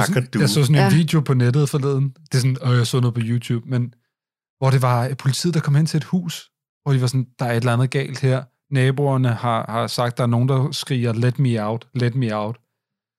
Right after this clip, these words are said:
Speaker 1: Så er det, fordi han for nylig har fået en ny papegøje, og den tidligere ejer har lært den at sige, "Let me out," altså ud af buret.
Speaker 2: Ja, ja.
Speaker 1: <laughs> Så politiet, de kommer og var ligesom sådan,
Speaker 2: Ej.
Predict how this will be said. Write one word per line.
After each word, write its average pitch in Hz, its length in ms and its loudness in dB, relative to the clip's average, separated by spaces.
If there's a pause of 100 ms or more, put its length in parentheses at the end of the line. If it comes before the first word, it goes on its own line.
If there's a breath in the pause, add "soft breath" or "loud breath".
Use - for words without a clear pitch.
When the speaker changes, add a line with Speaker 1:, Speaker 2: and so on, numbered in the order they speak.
(240)
Speaker 1:
Så 151 100 0
er - 20 2
det, 135 80 2
fordi 135 140 2
han 135 260 4
for 135 120 0
nylig 131 280 4
har 131 40 4
fået 131 180 0
en 131 80 4
ny 135 120 0
papegøje, 120 560 -2
og 135 100 -2
den 127 80 2
tidligere 135 360 2
ejer 123 120 2
har 120 80 2
lært 123 300 -2
den 135 80 0
at 117 60 0
sige, 120 220 -2
"Let 120 240 0
me 120 200 0
out," 117 260 -2
altså 127 180 -4
ud 127 160 2
af 117 140 0
buret. 131 480 -2
Speaker 2:
Ja, 113 200 6
ja. 107 240 0 (160)
Speaker 1:
<laughs> 208 140 -2
Så - 140 -2
politiet, 165 340 4
de 170 80 4
kommer 151 280 2
og - 20 2
var 139 60 4
ligesom 135 240 2
sådan, 131 160 2
Speaker 2:
Ej. - 20 0